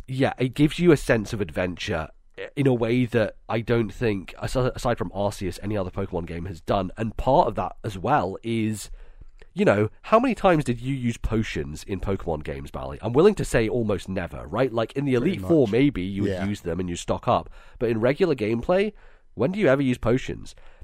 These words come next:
Speaker 1: Here's the thing. Because this space is so big and wide, and the,
Speaker 2: You don't wanna
Speaker 1: the
Speaker 2: go to the Pokemon Center.
Speaker 1: Right, the space between Pokemon Centers, and you can fly from the very beginning, by the way. There's no H Ms in this game. You can just click on a thing and fly there, which is, again, convenient as hell. Um,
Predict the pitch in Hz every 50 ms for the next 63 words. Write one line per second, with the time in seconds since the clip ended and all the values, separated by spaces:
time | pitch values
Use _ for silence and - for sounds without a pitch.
0 | - - - - - - 185 214 233 214 - - - - - 156 120 73 62 -
1 | - - - - - - - - 175 202 - - 147 - - - - 127 113 98
2 | - - 87 - - - 117 113 117 107 107 101 87 90 85 85 87 90 87 78
3 | 78 - - 95 98 85 104 95 92 92 98 98 95 90 92 - 117 92 98 92
4 | 92 - - 101 92 - - 101 95 - 95 85 82 - 95 104 110 92 98 101
5 | 120 - - - 127 131 156 - - 175 175 - - 160 123 113 - 131 123 -
6 | - 92 85 92 92 80 85 - 127 165 196 - 208 156 - - 123 113 107 98
7 | - 101 87 87 85 98 90 85 87 80 101 95 82 76 78 78 78 78 80 80
8 | 95 98 110 139 156 123 110 90 - 101 95 92 85 80 71 69 76 - - 71
9 | 69 71 82 92 - 120 101 98 - - - 98 87 - 90 82 - - 85 78
10 | 73 - - 85 80 - 78 65 65 65 67 - - 76 - - 87 82 85 73
11 | 71 - - 82 78 85 82 78 78 76 - - 78 - - 87 76 67 65 -
12 | - - - - - - - 98 95 85 82 80 78